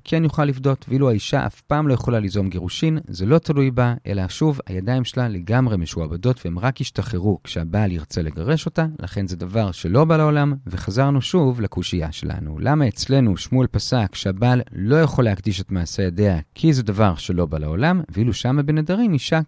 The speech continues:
כן יכולה לאסור את מעשה ידיה על בעלה, אפילו שזה דבר שלא בא לעולם. אז ראינו שלוש תשובות, ועכשיו אנחנו עוברים לתשובה הרביעית והאחרונה, שזה בעצם שילוב של שתי התשובות הקודמות. כלומר, נזכיר, התשובה השנייה אמרה,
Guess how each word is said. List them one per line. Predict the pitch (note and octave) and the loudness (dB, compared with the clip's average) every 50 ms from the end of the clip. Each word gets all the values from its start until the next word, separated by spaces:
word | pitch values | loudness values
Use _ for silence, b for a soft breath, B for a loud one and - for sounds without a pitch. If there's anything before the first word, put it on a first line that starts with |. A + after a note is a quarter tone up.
| _ - | _ -6
כן | - G3+ G3+ G#3+ | -4 -2 0 0
יכולה | G3 - - D#3 C#3+ C#3+ | 0 0 2 2 4 4
לאסור | C#3+ C#3 - - F3 E3+ D3+ | 2 2 0 2 0 0 0
את | C3 - - | 0 0 0
מעשה | A2+ A2 G#2+ - D3 | 0 0 2 2 0
ידיה | D3+ D3 C#3+ D#3 D3 | 0 2 2 2 2
על | D3+ | 2
בעלה, | D3 D#3+ E3+ G3+ A#3+ A#3+ G#3 E3 | 2 2 2 2 2 2 2 0
אפילו | - - - A3+ G#3+ D#3+ D3+ | -4 -2 -2 -2 0 0 0
שזה | - - C3 B2 A#2 | -2 -2 -4 -4 -2
דבר | A#2+ A2+ A#2+ D#3+ D#3+ C3 B2 B2 | -2 0 2 4 4 4 2 0
שלא | - - - F#2+ G#2+ A2 | 0 0 2 4 4 4
בא | F2 F2+ F2 | 4 4 0
לעולם. | E2+ D#2+ D#2 - - - - - | 0 -2 -2 -4 -6 -8 -8 -8
אז | E2+ F2+ B2 | -4 0 0
ראינו | D3 E3+ E3 C3 | 2 2 2 2
שלוש | - - F#2 E2+ E2 - | 0 0 -4 -4 -4 -6
תשובות, | - - A#2+ C3+ F#3 G#3 G3+ - - - | -6 -4 -4 -2 0 -2 -2 -4 -8 -10
ועכשיו | G2 - - - F#3 F#3 | -10 -6 0 0 0 2
אנחנו | E3 C#3 B2 - C3 | 2 -2 0 0 -2
עוברים | A#2 A2+ A#2+ B2 A#2+ A#2+ A#2+ | -2 0 0 0 0 0 -2
לתשובה | G#2 - - - G#2 G2 A#2+ B2 | -4 -6 -4 -4 0 2 2 2
הרביעית | A#2 A#2 F#2 G2 A#2 C#3 E3+ C3+ B2 - - - | 4 2 0 0 0 2 2 0 0 -2 -4 -4
והאחרונה, | F2+ - - - F#2 A2+ D3 E3+ E3 D#3+ | -4 -4 -2 -2 0 0 2 0 0 -4
שזה | - - C3 C#3 F#3+ G3 | -6 -6 -4 -4 -2 0
בעצם | G3 F#3 - - C#3 A#2 | 0 -2 0 -2 -2 -2
שילוב | - - - G#2+ A2+ C#3+ C#3+ A#2 A2 - | -2 -2 -2 0 2 4 2 2 0 -4
של | - - G2+ | -8 -8 -8
שתי | - - - A#2 | -6 0 0 0
התשובות | G#2+ - - D#2 E2 E2 - | 0 0 -4 -6 -6 -6 -8
הקודמות. | - - E2 D2 D2 B1 - - - | -6 -6 -6 -6 -6 -10 -12 -12 -10
כלומר, | - - E2+ E2+ E2 E2 | -6 -4 -2 -2 -2 -2
נזכיר, | D#2+ D#2 - - - B2+ D#3 F#3 F#3 _ - | -4 -6 -6 -2 0 0 0 0 -2 _ -8
התשובה | - - - - G2+ C3 E3 | -10 -8 -6 -2 0 2 2
השנייה | F3+ D#3+ - - B2 A#2 C3 C#3+ | 2 0 0 0 0 2 4 4
אמרה, | B2 G2+ F#2 F#2+ | 4 4 2 2